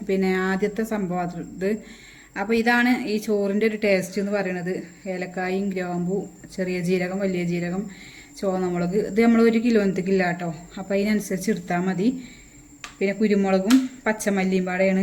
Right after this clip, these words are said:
പിന്നെ ഒരു സവാള മതി ട്ടോ. അത് ചെറുതാക്കി കട്ട് ചെയ്തതും. പിന്നെ അതാക്കണ നമ്മൾ, ഉം, ചോറ്റക്ക് ഇട്ട് കൊടുക്കാനാണ്. പിന്നെ അതാക്കണ മക്കളെ, വെളുത്തുള്ളിൻ്റെ വലിപ്പം നോക്കുകയാണെങ്കിൽ ഇതേമാതിരി തന്നെയാണ് വില.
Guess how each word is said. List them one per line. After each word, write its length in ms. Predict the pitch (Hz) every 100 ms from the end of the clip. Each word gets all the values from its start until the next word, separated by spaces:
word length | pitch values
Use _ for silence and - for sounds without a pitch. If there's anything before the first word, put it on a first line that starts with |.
| 190
പിന്നെ 140 | 202 196
ഒരു 140 | 196 262
സവാള 360 | 254 208 180 175 185
മതി 180 | 170 170
ട്ടോ. 100 | 175 160 - - - - -
അത് 80 | 185 -
ചെറുതാക്കി 420 | 214 180 190 196 196
കട്ട് 160 | 190 190
ചെയ്തതും. 340 | 175 175 190 208 -
പിന്നെ 140 | 196 202
അതാക്കണ 320 | 202 196 196 208 262 - - - - - - -
നമ്മൾ, 180 | 196 196 214 - -
ഉം, 300 | 214 202 196 202 - - -
ചോറ്റക്ക് 340 | 208 196 196 214
ഇട്ട് 80 | 202
കൊടുക്കാനാണ്. 520 | 185 - 190 185 190 214
പിന്നെ 160 | 196 196
അതാക്കണ 260 | 202 202 190 190
മക്കളെ, 320 | 190 196 196 190 175 - - - - - - 196
വെളുത്തുള്ളിൻ്റെ 480 | 202 202 214 220 240
വലിപ്പം 280 | 226 202 220
നോക്കുകയാണെങ്കിൽ 460 | 220 220 226 233 - 202
ഇതേമാതിരി 380 | 185 202 226 208
തന്നെയാണ് 260 | 202 202 196
വില. 160 | 190 180